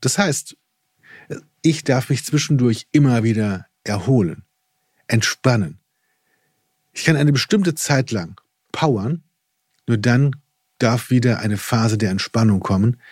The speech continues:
wo ich zu mir kommen darf, um dann wieder mit neuer Power weiterzugehen, weil sonst brenne ich aus.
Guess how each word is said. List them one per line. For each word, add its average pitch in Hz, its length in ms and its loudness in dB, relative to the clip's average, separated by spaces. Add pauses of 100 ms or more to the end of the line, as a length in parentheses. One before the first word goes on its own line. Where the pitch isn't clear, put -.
(360)
wo 120 160 4
ich - 180 -4 (140)
zu - 220 0
mir 113 160 4
kommen 82 280 -6
darf, 73 380 -12 (2000)
um 113 200 4
dann 110 200 2
wieder 113 380 2
mit 107 280 -6 (120)
neuer 127 480 2
Power 95 560 -6
weiterzugehen, 98 840 -4
weil 104 120 -2
sonst 123 320 -2 (160)
brenne 107 400 0
ich - 240 -12
aus. - 380 -4